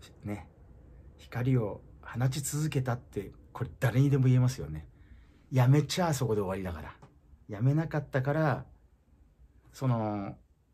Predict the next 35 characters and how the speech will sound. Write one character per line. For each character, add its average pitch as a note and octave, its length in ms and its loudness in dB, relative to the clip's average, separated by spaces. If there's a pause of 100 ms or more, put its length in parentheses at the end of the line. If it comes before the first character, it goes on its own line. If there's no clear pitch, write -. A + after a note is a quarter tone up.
(380)
彼 D3 240 0
女 A#2 80 -4
の A2 140 -4
持 A2 160 -2
っ - 20 0
て - 180 -6
い G2 80 -4
た G2 100 -6
い G#2 100 -2
ろ C#3+ 100 2
ん D#3 60 2
な D3+ 80 2
心 D3 280 0
境 C#3+ 140 0
っ C3+ 100 -6
て - 140 -4
い C#3+ 60 2
う - 20 2
の A#2+ 80 0
と E2 160 -10
か、 E2+ 400 -6 (120)
環 G#2+ 220 -4
境 G#2+ 200 -4
と G#2 100 -10
か、 E2 360 -8 (360)
デ A#2 140 -2
ビ G2+ 80 -6
ュ F2+ 40 -8
ー - 0 -
で E2+ 120 -6
き G#2+ 80 -6
な A2 100 -4
か G2 120 -10
っ - 20 -10
た E2 260 -10